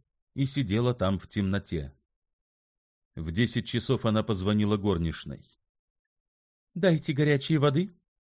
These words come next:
и скажите мистеру Форсайту, что я отдохнула. Если он устал, я поеду одна". Горничная недоверчиво посмотрела на неё,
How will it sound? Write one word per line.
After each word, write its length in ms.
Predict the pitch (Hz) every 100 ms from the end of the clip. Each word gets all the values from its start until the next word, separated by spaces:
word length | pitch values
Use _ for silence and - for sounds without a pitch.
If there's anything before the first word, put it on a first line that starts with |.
| _ _ _
и 120 | 185
скажите 420 | 180 196 175 196 190
мистеру 420 | 185 175 190 180
Форсайту, 600 | - 175 - 180 180 202
что 160 | - 196
я 200 | 180 185
отдохнула. 680 | 165 185 - 170 139 139 - _ _ _ _ _ _ _ _
Если 380 | 170 175 135 135
он 180 | 131 120
устал, 460 | 123 - 151 190 - _ _ -
я 260 | 170 143 196
поеду 460 | 240 156 160 151
одна". 360 | 165 113 107 107 _ _ _ _ _ _ _ _ _ _ _ _ -
Горничная 720 | 90 95 92 90 87 - 90 90
недоверчиво 680 | 90 87 90 85 - 82
посмотрела 680 | 78 85 90 87 113 151 98
на 100 | 80
неё, 400 | 78 80 78 -